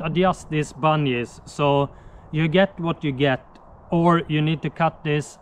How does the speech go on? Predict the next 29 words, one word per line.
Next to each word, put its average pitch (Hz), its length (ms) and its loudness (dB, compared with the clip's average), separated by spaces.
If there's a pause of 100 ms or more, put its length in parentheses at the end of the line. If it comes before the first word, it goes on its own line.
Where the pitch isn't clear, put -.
and, 135 420 2
uh, 131 440 2 (440)
replace 151 500 0
it 143 140 -2
with 135 160 -2
a 135 80 0
bungee 139 480 2
that 127 240 -4
you 127 140 0
can 120 520 -2 (220)
adjust. 120 600 -4 (280)
And 180 160 0
then 202 400 4
in 165 120 0
the 165 100 2
back 170 240 2
of 175 120 -2
the 170 80 -2
board 185 360 2
you 156 100 0
have 143 300 0
the 143 100 0
D-ring 180 560 2
for 147 220 -2
the 131 340 0
leash, 180 580 2 (320)
and 175 220 0
the 185 80 2
leash 196 480 2